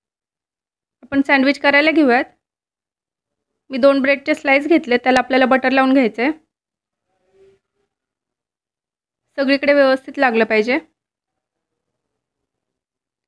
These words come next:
दुसऱ्या ब्रेडला पण लावून घेऊयात. आता एका ब्रेडच्या स्लाइसला आपल्याला पुदिन्याची चटणी लावून घ्यायची आहे.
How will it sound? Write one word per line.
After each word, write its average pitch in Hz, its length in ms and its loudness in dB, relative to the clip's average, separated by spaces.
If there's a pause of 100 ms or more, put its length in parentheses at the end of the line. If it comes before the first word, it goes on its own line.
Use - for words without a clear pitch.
(680)
दुसऱ्या 262 260 -6
ब्रेडला 254 320 0
पण 269 120 -6
लावून 233 260 0
घेऊयात. 233 260 2 (3500)
आता 302 200 -2
एका 302 240 0
ब्रेडच्या 294 380 0
स्लाइसला 294 360 -2
आपल्याला 269 300 0
पुदिन्याची 269 480 -2
चटणी 262 320 -2
लावून 247 200 0
घ्यायची 240 320 0
आहे. 285 100 -2